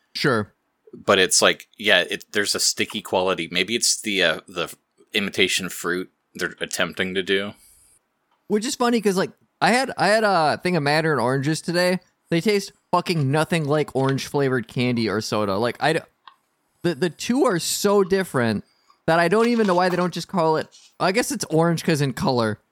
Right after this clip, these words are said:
Speaker 1: but, like, it doesn't taste like the fruit. Like, who are you, who are you fooling there, Faygo? It's pleasant. It's not bad. It is, it is really sweet. I'm not used to this much sugar, despite the fact that I still eat donuts. Like, I haven't given up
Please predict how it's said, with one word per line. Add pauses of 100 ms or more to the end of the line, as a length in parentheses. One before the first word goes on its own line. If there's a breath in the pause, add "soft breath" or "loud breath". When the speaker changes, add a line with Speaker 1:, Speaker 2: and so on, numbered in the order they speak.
(160)
Speaker 1:
but,
like,
it
doesn't
taste
like
the
fruit. (680)
Like,
who
are
you,
who
are
you
fooling
there,
Faygo? (1700)
It's
pleasant.
It's
not
bad. (480)
It
is,
it
is
really
sweet.
I'm
not
used
to
this
much
sugar,
despite
the
fact
that
I
still
eat
donuts.
Like,
I
haven't
given
up